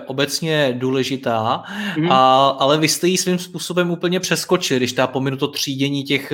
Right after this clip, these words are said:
Speaker 1: životopisů, ale v rámci
Speaker 2: Mhm.
Speaker 1: těch pohovorů jste ji úplně přeskočili. Tak, eh, v čem je to lepší?
Speaker 2: Já si myslím, že je hrozně důležitá taková nějaká otevřenost v té firmě, na které je v podstatě In-, Increative založený.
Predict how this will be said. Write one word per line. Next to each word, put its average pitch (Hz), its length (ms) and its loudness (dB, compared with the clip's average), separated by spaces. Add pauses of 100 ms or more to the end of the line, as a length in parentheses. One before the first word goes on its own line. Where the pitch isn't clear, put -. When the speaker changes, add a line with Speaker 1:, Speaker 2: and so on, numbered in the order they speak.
Speaker 1:
životopisů, 135 920 2
ale 139 380 6
v 131 100 0
rámci 139 260 4
Speaker 2:
Mhm. 160 60 4
Speaker 1:
těch 151 140 2
pohovorů 143 380 2
jste - 160 -2
ji 151 80 2
úplně 151 300 -6
přeskočili. 151 600 -6
Tak, 120 280 -4
eh, 131 180 2 (440)
v - 60 -20
čem 143 180 -4
je 156 60 -2
to 170 140 -2
lepší? - 380 -6 (2250)
Speaker 2:
Já 147 120 6
si 240 120 2
myslím, 220 240 6
že 214 100 8
je 214 100 8
hrozně 196 360 4
důležitá 180 840 4
taková 185 400 0
nějaká 175 680 0 (200)
otevřenost 147 840 -4
v - 80 -20
té 139 140 -4
firmě, 131 380 -4
na 123 80 -6
které 147 260 -2
je 156 60 0
v - 80 -20
podstatě 156 440 -2
In-, 147 280 2
Increative 156 520 2
založený. 135 640 2